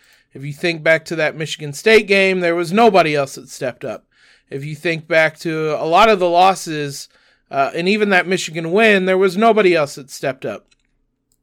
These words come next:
And so on Saturday, we mentioned a number of guys step up. Trey Miller,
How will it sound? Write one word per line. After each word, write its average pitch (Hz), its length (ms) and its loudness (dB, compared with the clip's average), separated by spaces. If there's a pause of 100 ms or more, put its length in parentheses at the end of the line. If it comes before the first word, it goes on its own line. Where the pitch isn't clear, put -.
(560)
And 165 520 -2
so 156 680 -4 (520)
on 147 140 -10
Saturday, 185 600 4
we 170 160 -2
mentioned 156 420 -8
a 151 60 -8
number 151 280 -4
of 143 60 -6
guys 147 300 -2
step 143 320 -6
up. 139 320 -2 (400)
Trey 165 420 0
Miller, 151 680 -4